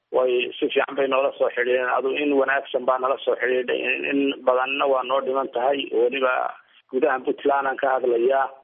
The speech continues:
Dibaddana, eh, halka hadda aad joogto iyo dhammaan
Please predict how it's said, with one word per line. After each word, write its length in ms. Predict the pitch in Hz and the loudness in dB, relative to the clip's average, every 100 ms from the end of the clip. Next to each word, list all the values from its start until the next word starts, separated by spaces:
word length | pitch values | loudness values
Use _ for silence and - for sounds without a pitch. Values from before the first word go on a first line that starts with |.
| _ | _
Dibaddana, 560 | 131 139 143 143 143 147 151 - _ _ - | -2 -2 0 -2 0 -2 -4 -8 _ _ -2
eh, 300 | 117 123 127 | 0 2 0
halka 260 | 147 143 147 | -2 0 0
hadda 220 | 143 147 | 0 -2
aad 140 | 139 143 139 135 | -2 0 -2 0
joogto 380 | 143 135 - 127 | 0 -2 -2 -2
iyo 420 | 123 127 127 123 | -2 -4 -2 0
dhammaan 600 | 127 131 143 143 139 | 0 0 0 0 -4